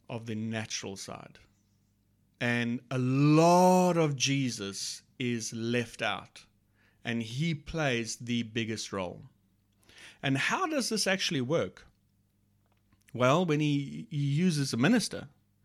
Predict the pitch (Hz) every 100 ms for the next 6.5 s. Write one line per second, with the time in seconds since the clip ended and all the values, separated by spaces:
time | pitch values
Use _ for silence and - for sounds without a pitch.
0 | _ - - - 131 131 165 170 - _
1 | 143 170 156 - - 208 147 - - _
2 | _ _ 113 107 143 165 143 170 190 180
3 | 160 147 - 160 - _ 151 160 117 104
4 | 117 120 110 - - - - 127 127 127
5 | 123 123 127 160 143 - - - _ 135
6 | 135 156 240 190